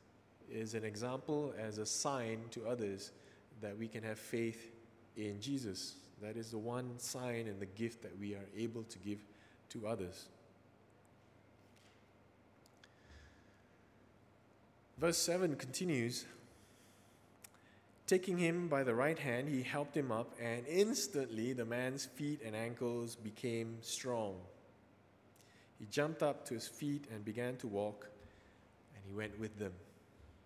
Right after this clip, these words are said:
His ankles became strong. I don't know how many of you have that, uh, gift of healing. I don't know whether I do.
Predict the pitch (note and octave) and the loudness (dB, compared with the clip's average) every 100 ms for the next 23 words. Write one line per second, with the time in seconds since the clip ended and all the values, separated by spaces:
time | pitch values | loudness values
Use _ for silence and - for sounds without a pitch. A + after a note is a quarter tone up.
0 | - - F#2 G#2+ C3+ C3 C3 B2 A2+ - | -20 -20 -10 -6 -6 -2 -4 -4 -8 -6
1 | A2+ A2 G#2+ A2 G#2+ - - - - - | -6 -4 -6 -8 -14 -20 -20 -20 -20 -20
2 | - - - - - - - - - - | -20 -20 -20 -20 -20 -20 -20 -20 -20 -20
3 | - - - C3 G2 F#2+ - - - - | -16 -10 -6 -6 -8 -12 -20 -20 -20 -20
4 | - - - - - - - - C#3 E3 | -20 -20 -20 -20 -20 -20 -20 -6 2 4
5 | F3 D#3+ D#3+ D#3+ E3 C#3+ C3 C#3+ D3 C#3+ | 4 4 2 2 4 4 4 4 4 2
6 | B2+ B2+ B2+ A#2+ G#2 A2 G#2+ G#2 A2 - | 0 2 2 0 -2 -4 -4 -4 -8 -16
7 | - - - A2 G#2+ C#3+ C#3 - - - | -20 -20 -18 -4 2 4 2 -6 -12 -20
8 | - - B2 A#2+ - D3 A#2+ G#2 F#2+ - | -16 -2 -2 0 2 4 4 2 -4 -14
9 | - - - - - - - - - - | -18 -20 -20 -20 -20 -20 -20 -20 -20 -20
10 | - - - - - - - - - - | -20 -20 -20 -20 -20 -20 -20 -20 -20 -8
11 | B2 C3+ C#3 C3+ C3 A#2+ B2 A2 A2 A2+ | -2 2 2 4 2 4 4 4 4 2